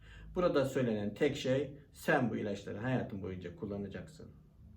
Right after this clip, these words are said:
Ha, bir de stresten uzak duracaksın. Öyle her şeyi kafana takmayacaksın.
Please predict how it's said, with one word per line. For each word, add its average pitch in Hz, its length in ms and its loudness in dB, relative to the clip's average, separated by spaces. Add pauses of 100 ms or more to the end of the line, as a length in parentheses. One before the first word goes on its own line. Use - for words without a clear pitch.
(280)
Ha, - 380 0 (120)
bir 131 120 0
de 208 260 2
stresten 113 600 -2
uzak 120 400 -2
duracaksın. 92 540 -8 (480)
Öyle 208 260 6
her 175 140 2
şeyi 110 280 -2
kafana 123 420 0
takmayacaksın. 92 840 -2